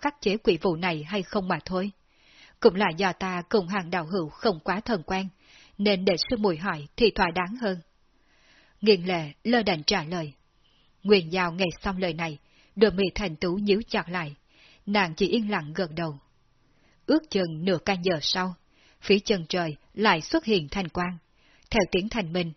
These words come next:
thanh sắc đại bàng bay trở về. Chỉ vài lần chớp lên, từng trận cuồng phong ập tới, đại bàng thoáng chốc đã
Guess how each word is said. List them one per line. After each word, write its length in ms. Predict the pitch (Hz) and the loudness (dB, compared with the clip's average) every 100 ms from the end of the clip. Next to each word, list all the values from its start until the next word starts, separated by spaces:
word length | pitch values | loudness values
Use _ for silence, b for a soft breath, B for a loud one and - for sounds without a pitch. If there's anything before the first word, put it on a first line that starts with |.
| _ | _
thanh 180 | - 202 | -4 -4
sắc 260 | 156 311 - | -2 -4 -2
đại 160 | 190 | -4
bàng 280 | 160 170 156 147 | -2 -4 -4 -8
bay 240 | - 220 202 | -4 -4 -2
trở 160 | - 185 | 0 -2
về. 260 | 151 165 147 _ _ _ _ _ b b b | 0 -6 -6 _ _ _ _ _ b b b
Chỉ 140 | - 185 | 4 6
vài 180 | 185 165 | 4 0
lần 220 | 185 156 | -2 -2
chớp 160 | 180 277 | 2 2
lên, 260 | 196 185 175 b b b b | 2 -2 -4 b b b b
từng 160 | - 196 | 0 0
trận 260 | 180 185 151 | 0 -2 2
cuồng 180 | 208 160 - | 2 2 0
phong 220 | 196 170 | -4 0
ập 200 | 185 - | -4 -2
tới, 280 | 170 180 269 _ b b b - | -6 -6 -8 _ b b b 2
đại 160 | 202 | 2
bàng 260 | 165 180 151 | 4 -2 -2
thoáng 180 | 208 170 | -4 -4
chốc 220 | - 277 302 b b | 0 0 -2 b b
đã 200 | 202 180 | 0 2